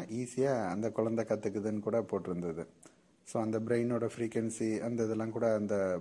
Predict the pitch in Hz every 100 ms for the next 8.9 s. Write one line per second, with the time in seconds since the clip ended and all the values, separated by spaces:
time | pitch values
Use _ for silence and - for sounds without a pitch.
0 | 87 113 110 101 92 95 92 87 82 -
1 | 104 104 - 107 110 120 107 90 85 82
2 | 76 - _ - _ - 127 117 135 -
3 | - _ - 104 104 101 113 - 170 160
4 | 110 117 156 - 113 110 131 135 135 156
5 | 139 120 127 151 117 110 117 131 120 117
6 | 123 120 104 110 123 123 113 120 123 117
7 | 110 120 127 110 104 120 110 110 107 131
8 | 98 107 131 131 131 127 95 -